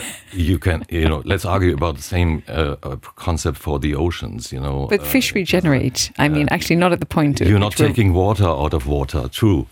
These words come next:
Speaker 1: <laughs>
Speaker 2: Y-,
Speaker 1: Yeah.
Speaker 2: yes.
Speaker 1: You, you're not
Speaker 2: But you are
Speaker 1: grabbing
Speaker 2: taking the asteroid
Speaker 1: Yeah.
Speaker 2: from itself.
Speaker 1: But the law
Speaker 2: But anyhow.
Speaker 1: clarified that. It was a long
Speaker 2: Yeah.
Speaker 1: discussion, uh, and I think it will further evolve, and other countries, um,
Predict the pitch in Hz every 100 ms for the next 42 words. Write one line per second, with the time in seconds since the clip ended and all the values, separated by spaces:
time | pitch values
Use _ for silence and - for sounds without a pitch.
0 | - 87 - 87 110 - - 107 82 55
1 | 87 175 165 156 69 50 50 50 - 98
2 | 87 92 90 90 - 208 - 226 254 330
3 | - 220 202 185 175 165 165 170 - 170
4 | 151 175 208 - - - 139 123 - 131
5 | 123 131 135 240 196 127 127 - 71 67
6 | 69 95 90 92 104 90 - 92 - 92
7 | 92 82 80 80 78 76 69 - 78 78
8 | - 87 139 113 78 76 90 101 90 76
9 | 71 73 85 76 90 98 - 78 - 87
10 | 101 - 85 76 73 65 - - 69 73
11 | 69